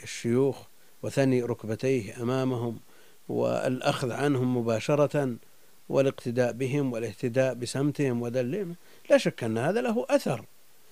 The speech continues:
في الأجر وله أثر أيضًا في التحصيل، فليس راء كمن سمع، كل، كل شيء له أثره. وال-، أما بالنسبة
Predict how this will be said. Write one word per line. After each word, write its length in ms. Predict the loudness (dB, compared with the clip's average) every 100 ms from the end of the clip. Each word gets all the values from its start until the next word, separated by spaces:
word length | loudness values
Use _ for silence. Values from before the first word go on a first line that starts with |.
| -20 -10
في 440 | 4 6 6 2
الأجر 560 | -2 2 6 10 8 6
وله 340 | 2 4 4 4
أثر 340 | 2 4 4 6
أيضًا 240 | 6 6
في 80 | 2
التحصيل، 680 | -4 -6 -2 2 2 0 -4 -20 -20 -20 -20 -20 -20 -20 -20 -20 -20 -20 -20 -20 -20 -20 -20 -20 -20 -20 -2
فليس 400 | 6 8 8 8
راء 340 | 4 4 2
كمن 280 | -2 0 0
سمع، 400 | 0 0 0 -4 -14 -20 -20 -20 -20 -20 -20 -20 -6
كل، 420 | 0 2 2 0 -4 -6
كل 140 | -4
شيء 200 | 4 4
له 240 | 4 0 -2
أثره. 420 | -2 0 -4 -6 -16 -20 -20 -20 -20 -20 -20 -14 -4
وال-، 1000 | 0 2 0 0 -2 -2 -4 -4 -6 -4
أما 360 | 2 6 8
بالنسبة 800 | 8 8 8 8 2 4 4 2